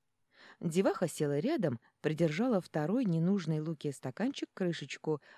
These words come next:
пока та наливала кофе. Чокнулась с ней, представилась. «Меня Муней зовут. Так кто у тебя тут?» «Лука»,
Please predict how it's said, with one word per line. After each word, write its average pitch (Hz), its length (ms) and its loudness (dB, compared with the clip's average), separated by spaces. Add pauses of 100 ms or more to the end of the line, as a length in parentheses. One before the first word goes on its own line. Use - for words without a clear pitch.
пока 139 320 0
та 139 180 -4
наливала 147 500 -2
кофе. - 440 -14 (460)
Чокнулась 277 520 2
с - 100 -6
ней, 247 260 4 (120)
представилась. 120 880 -6 (1080)
«Меня 262 520 4
Муней 214 400 4
зовут. 127 480 -2 (440)
Так - 360 2
кто - 240 4
у 226 60 6
тебя 131 280 -2
тут?» - 340 -6 (1120)
«Лука», 190 640 0